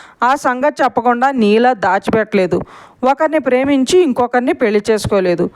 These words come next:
అనగానే శ్రీనిక ఏడుస్తూ తన రూమ్లోకి వెళ్ళిపోతుంది. మన్విత ఏడుస్తూ వెళ్తున్న శ్రీనికను చూసి, "సారీ అక్క, ఇలా మాట్లాడితేనే ఇక్కడితో ఆ విషయం అడగడం మానేస్తావు.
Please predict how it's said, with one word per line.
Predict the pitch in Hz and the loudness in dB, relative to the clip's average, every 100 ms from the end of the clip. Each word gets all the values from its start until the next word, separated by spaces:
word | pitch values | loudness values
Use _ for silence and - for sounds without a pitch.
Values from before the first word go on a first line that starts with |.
| - - - | -14 -14 -4
అనగానే | 185 208 254 240 247 | 0 0 0 -2 -2
శ్రీనిక | 302 233 233 247 240 | -2 0 2 2 0
ఏడుస్తూ | 208 190 196 220 220 - 247 | 0 2 2 2 0 -2 -2
తన | 269 202 175 | -2 -2 -2
రూమ్లోకి | 170 196 226 220 254 | 0 0 0 0 -2
వెళ్ళిపోతుంది. | 214 175 185 180 175 156 - - - - _ - | -2 -2 -2 -2 -4 -4 -8 -12 -20 -20 _ -4
మన్విత | 180 190 233 233 | -2 0 -2 0
ఏడుస్తూ | 208 208 196 196 220 - 247 | -2 0 2 2 0 -2 -4
వెళ్తున్న | 226 214 202 214 208 196 226 269 - - _ _ _ _ _ - | -2 -2 -2 -2 -2 0 -2 -6 -18 -20 _ _ _ _ _ -10
శ్రీనికను | - 277 302 311 285 247 | -2 0 0 0 -2 -2
చూసి, | 214 196 254 294 220 - - | -2 0 0 0 -4 -10 -8
"సారీ | 208 190 208 240 | -2 0 0 -2
అక్క, | 233 202 190 180 - _ - | 0 0 -2 -4 -18 _ -2
ఇలా | 208 226 | 0 0
మాట్లాడితేనే | 214 208 208 262 254 240 226 254 240 | 0 -2 0 -2 0 -2 0 0 0
ఇక్కడితో | - 254 220 269 | 0 -2 0 0
ఆ | 240 | 0
విషయం | 202 208 202 254 | 0 -2 0 0
అడగడం | 220 202 208 226 247 226 | 2 0 0 0 0 0
మానేస్తావు. | 190 202 208 - 185 | 0 0 -2 -2 -4